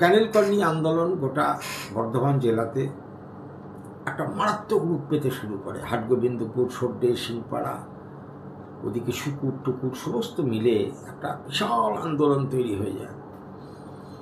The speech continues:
বর্ধমান টাউন হলে একটা বিশাল কনভেনশন হয়। সেই কনভেনশনে বক্তৃতা করেন সুকুমার ব্যানার্জি,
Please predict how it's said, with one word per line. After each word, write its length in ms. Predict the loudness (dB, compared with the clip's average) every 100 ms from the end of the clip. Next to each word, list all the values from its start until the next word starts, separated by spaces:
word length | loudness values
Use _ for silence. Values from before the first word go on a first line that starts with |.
| -14 -14 -12 -4
বর্ধমান 400 | 0 4 6 6 6
টাউন 200 | 4 4 6
হলে 180 | 6 4 2 -6 -14 -14 -14 -14 -14 -16 -16 -14 -14 -14 -14 -16 -16 -10
একটা 120 | -4
বিশাল 420 | -2 0 4 4 4 0 -10 -16 -16 -16 -14 -14 -8
কনভেনশন 560 | -2 0 2 0 -2 -4 -6
হয়। 140 | -10 -12 -14 -14 -14 -14 -16 -14 -14 -14 -14 -14 -14 -14 -14 -14 -16 -16 2
সেই 160 | 4 6
কনভেনশনে 580 | 6 6 6 4 4 4 2
বক্তৃতা 360 | 0 2 2 2
করেন 200 | 2 0 -2
সুকুমার 420 | -4 0 0 0 0
ব্যানার্জি, 420 | 0 -2 -2 -6